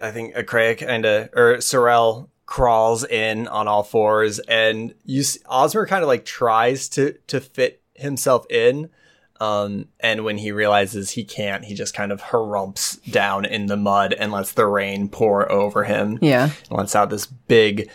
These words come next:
Speaker 1: steamy exhale.
Speaker 2: I take the s-, saddlebags, I think is what we decided we were gonna call them.
Speaker 1: Mm-hmm.
Speaker 2: I take the saddlebags off of him.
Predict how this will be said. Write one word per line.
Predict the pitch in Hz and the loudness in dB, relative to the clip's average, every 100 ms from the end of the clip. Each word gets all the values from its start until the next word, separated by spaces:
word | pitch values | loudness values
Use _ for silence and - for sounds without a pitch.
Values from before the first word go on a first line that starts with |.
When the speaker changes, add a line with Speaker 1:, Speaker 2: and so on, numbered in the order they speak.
| _ | _
Speaker 1:
steamy | - - - - 117 110 104 101 101 - - - - _ _ _ - | -6 -2 -2 0 0 0 0 -2 -2 -6 -16 -20 -20 _ _ _ -4
exhale. | 110 - - 107 104 104 110 117 _ _ _ - | -4 -4 -8 -4 -4 -4 -6 -8 _ _ _ -4
Speaker 2:
I | 202 | -4
take | 202 254 - | -2 -4 -4
the | 269 240 190 _ _ _ _ | 0 0 0 _ _ _ _
s-, | - - - | -16 -16 -16
saddlebags, | - - 160 160 180 190 190 190 196 196 202 - - _ _ _ _ _ _ _ | -10 -2 0 2 2 2 2 2 2 0 -2 -12 -14 _ _ _ _ _ _ _
I | 196 | -12
think | 180 175 | -6 -4
is | 180 | 0
what | 185 170 | 0 0
we | |
decided | 175 185 185 175 | -2 0 0 0
we | 175 | -4
were | 175 | -2
gonna | 180 | -2
call | 196 185 | 0 0
them. | 190 | 0
Speaker 1:
Mm-hmm. | 170 156 101 - | -2 -6 -8 -2
Speaker 2:
I | |
take | 214 208 | -2 0
the | |
saddlebags | 202 180 170 160 156 | 0 2 2 2 0
off | 156 147 | -4 -4
of | 147 | -8
him. | 165 160 | -12 -12